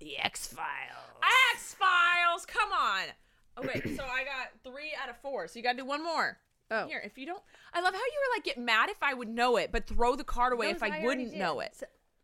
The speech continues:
Speaker 2: Oh my God, I don't know what you want from me in this game.
Speaker 1: Oh, Alabama lawyer standing up against racism to Kill a Mockingbird. Played by Gregory Peck.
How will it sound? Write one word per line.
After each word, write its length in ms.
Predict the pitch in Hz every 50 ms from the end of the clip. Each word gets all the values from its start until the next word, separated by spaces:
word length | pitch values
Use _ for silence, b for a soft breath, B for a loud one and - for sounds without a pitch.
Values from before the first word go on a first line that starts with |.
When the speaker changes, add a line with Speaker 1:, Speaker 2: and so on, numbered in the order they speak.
| _ _ _ _ _ _ _ _ _ 247 262 254
Speaker 2:
Oh 20 | 247
my 100 | 285 262
God, 240 | 247 240 247 226 -
I 80 | - 240
don't 180 | 208 269 262
know 80 | 269 285
what 140 | 294 269 214
you 80 | 254
want 240 | 226 220 214 208 214
from 120 | - 233 214
me 100 | 190 180
in 100 | 175 170
this 140 | 170 -
game. 180 | - 185 170 -
Speaker 1:
Oh, 680 | 240 247 262 302 349 392 392 370 285 226 185 170 160 - _ -
Alabama 520 | 226 262 311 330 269 285 294 294 294 285 262
lawyer 400 | 247 240 262 277 262 214 180 180
standing 440 | - - - 233 240 240 233 226 220
up 140 | 226 226 -
against 360 | 214 180 190 180 170 - -
racism 720 | 180 170 185 247 285 - - 214 170 - 170 165 160 - -
to 280 | - 196 180 175 - - _ _ _ _ _ _ _ _ _ _ _ -
Kill 200 | - - 220 220
a 40 | 202
Mockingbird. 600 | 196 196 190 - 185 170 147 - 127 95 - - _ _ _ _ _ _ _ _ _ _ _ _ _ _ _ _ _ _ _ _ _ _ _ _ _ _ _ _ _ _ _ _ _ _ -
Played 160 | - 226 226
by 80 | 220 208
Gregory 360 | 180 196 202 196 196 196 190 175
Peck. 420 | - - 160 127 - - -